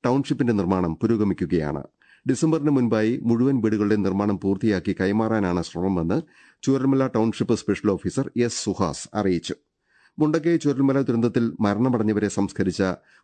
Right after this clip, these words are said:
പുത്തുമല ശ്മശാനഭൂമി ഇനി മുതൽ ജൂലൈ മുപ്പത് ഹൃദയഭൂമി എന്ന പേരിൽ അറിയപ്പെടും. മേപ്പാടി പഞ്ചായത്തിലെ സർവകക്ഷി യോഗത്തിലാണ് തീരുമാനം. പ്രാദേശിക വാർത്തകളാണ് കേൾക്കുന്നത്. സംസ്ഥാനത്ത് കാലവർഷം നേരിയ തോതിൽ ദുർബലമായി.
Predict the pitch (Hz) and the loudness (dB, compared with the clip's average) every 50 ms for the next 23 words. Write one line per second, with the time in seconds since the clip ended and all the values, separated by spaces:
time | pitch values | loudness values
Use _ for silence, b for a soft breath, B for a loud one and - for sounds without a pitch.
0 | b - 120 120 - 135 131 131 123 131 131 131 - - - 120 110 - - 110 | b -2 -2 0 2 2 2 2 2 0 -2 -4 -8 -8 -2 -2 -2 0 0 0
1 | 107 113 101 82 92 85 90 123 156 - b b b b b - 135 143 135 117 | 0 0 0 -2 -2 0 2 0 0 -2 b b b b b 0 2 2 2 2
2 | 95 104 101 90 - - _ - 117 107 123 135 143 147 156 151 139 120 101 - | 0 0 0 -2 -4 -8 _ -12 -6 -2 0 2 2 2 2 2 2 0 0 2
3 | 117 110 107 107 - - 107 98 107 117 113 95 85 101 95 95 95 - - 107 | 2 2 2 0 0 -2 0 0 0 0 0 -2 -2 0 2 2 0 0 0 0
4 | 104 104 85 95 90 90 123 151 - 101 98 92 85 - 80 80 82 - _ _ | 0 2 2 0 0 0 -2 -4 -2 -2 -2 -2 -2 -2 -4 -4 -4 -6 _ _
5 | b b b b - 120 120 117 - 123 117 117 - 107 95 107 98 95 90 107 | b b b b 0 0 0 2 0 0 0 0 0 -2 0 0 -2 0 0 0
6 | 107 147 156 - - - 131 113 117 117 127 135 123 - 120 101 92 85 98 90 | -2 -2 -2 -4 -4 -2 0 0 0 0 0 -2 0 0 0 0 2 0 -2 -2
7 | - 87 82 78 95 147 - - - 135 107 92 78 62 65 65 - _ _ _ | -2 -2 -2 -2 -2 -4 -4 -2 -2 -2 -2 0 -4 -4 -6 -8 -10 _ _ _
8 | _ _ 151 147 156 165 180 175 - - 147 147 110 113 101 101 - 123 107 107 | _ _ -2 -2 0 0 0 -2 -2 -2 -2 -2 -2 0 -4 -2 -4 -2 -2 -2
9 | 87 73 69 73 - 175 _ _ _ _ _ - 117 98 - 85 80 80 - 71 | -2 -2 -4 -6 -8 -8 _ _ _ _ _ -2 -2 -2 -2 -8 -8 -8 -10 -12
10 | - _ _ _ _ _ _ - - 165 175 160 - - 190 175 160 175 165 143 | -14 _ _ _ _ _ _ -4 -2 -2 -2 0 -2 0 0 2 0 0 0 2
11 | 123 120 123 113 120 - 135 117 107 - - 117 113 113 123 127 139 135 117 101 | 2 2 2 0 0 0 0 0 0 -2 0 0 2 2 2 2 2 2 2 0
12 | 95 87 104 90 82 92 98 90 82 92 92 82 73 69 73 76 | 0 2 0 0 2 0 -2 0 0 0 -2 0 -2 -4 -4 -6